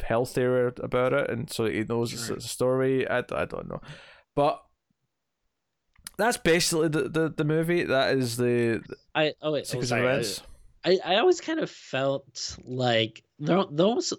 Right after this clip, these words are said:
Speaker 2: the way they're, like, kind of looking at the script and reading it, it almost feels like they're in a trance, and I almost kind of got the feeling, like, the only reason why they're doing it is because they're being controlled by the writer, and since the writer <laughs> wrote in the script
Speaker 1: Mm.
Speaker 2: that it ends with them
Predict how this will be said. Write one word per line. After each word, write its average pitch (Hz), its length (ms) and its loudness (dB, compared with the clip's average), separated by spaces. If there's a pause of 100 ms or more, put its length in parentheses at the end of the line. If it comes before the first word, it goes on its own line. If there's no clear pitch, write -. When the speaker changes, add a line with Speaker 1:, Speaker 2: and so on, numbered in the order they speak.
Speaker 2:
the 156 100 4
way 185 180 8
they're, 208 160 2
like, 147 180 2
kind 147 180 -4
of 131 60 -6
looking 120 240 -4
at 120 80 -4
the 113 80 -4
script - 260 -2
and 117 140 -8
reading 120 280 0
it, 101 180 0
it - 20 -2
almost 156 300 0
feels 160 180 4
like 127 140 0
they're 127 100 2
in 123 60 0
a 110 80 -4
trance, 120 420 -2
and 120 80 -2
I 120 80 2
almost 139 320 -2
kind 131 180 0
of 123 140 2 (720)
got 143 200 0
the 117 80 -4
feeling, 123 360 -2
like, 110 220 -2
the 127 100 2
only 131 220 -2
reason 120 340 -4
why 123 180 2
they're 113 140 -2
doing 110 320 -2
it 127 160 -2
is 107 160 -4
because 110 640 -4
they're 113 140 -4
being 113 240 -2
controlled 110 460 -2
by 110 100 2
the 101 140 -4
writer, 110 340 0 (140)
and 101 280 -10
since 113 280 -4
the 117 100 -2
writer 110 300 2
<laughs> - 20 0
wrote 117 300 -2
in 117 100 -6
the 117 80 0
script 123 300 0
Speaker 1:
Mm. - 20 -2
Speaker 2:
that 110 140 0
it - 100 0
ends 110 260 0
with 107 160 -2
them 117 280 -2